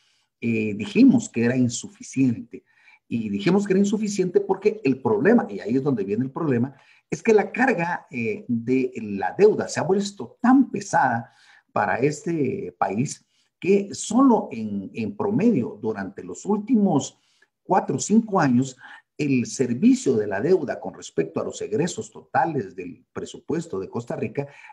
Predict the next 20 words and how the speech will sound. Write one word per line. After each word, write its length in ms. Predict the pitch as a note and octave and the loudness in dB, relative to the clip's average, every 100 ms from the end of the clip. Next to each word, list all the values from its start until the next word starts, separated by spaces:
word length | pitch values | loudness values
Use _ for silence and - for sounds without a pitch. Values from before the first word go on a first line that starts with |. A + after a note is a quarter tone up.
| - | -4
es 220 | E3+ - | -2 -2
cerca 480 | D#3 D#3 - F#3+ - A#2 | -2 -2 -2 -2 -2 -4
del 240 | G#2+ G2+ | -4 -4
treinta 380 | - G2 F2 F2 | -4 -4 -4 -10
y 80 | D#2+ | -6
cinco 360 | - B2 - | 2 2 0
por 180 | - - | -14 -10
ciento. 340 | - F#3 - _ _ _ _ _ - | -2 -2 -2 _ _ _ _ _ -4
Eso 240 | E3 F#3+ | -2 -2
quiere 260 | D#3+ E3 F3+ | 0 2 2
decir 380 | D#3 G#3 G3+ | 2 2 2
que 140 | - A2+ | 2 -2
del 160 | F#2+ | -2
cien 280 | - E3+ A#3 | 0 4 4
por 160 | A#3 G#3+ | 4 0
ciento 360 | G3 F#3+ G3 | 0 -2 -2
que 100 | - | -6
tenemos 400 | - G2 A#2+ D#3+ | -6 -2 -2 -2
de 60 | G3 | -2
ingresos, 480 | E3 B2+ A#2+ D3 | 0 0 0 -6